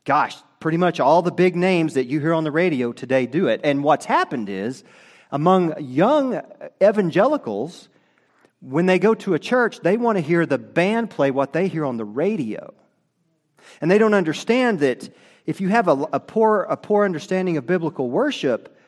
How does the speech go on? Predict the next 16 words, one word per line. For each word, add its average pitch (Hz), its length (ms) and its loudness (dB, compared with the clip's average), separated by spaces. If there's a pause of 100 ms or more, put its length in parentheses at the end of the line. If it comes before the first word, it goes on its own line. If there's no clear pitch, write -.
(340)
you're 226 160 -2
singing 254 400 -2
about 156 320 2
what 143 240 -2
you 202 160 -4
want 165 240 0
God 139 220 2
to 127 60 -6
do 208 220 -4
for 190 160 -8
you 113 300 -10 (1000)
rather 170 320 2
than 139 160 -2
who 190 220 -4
He 170 280 -6
is. - 760 -6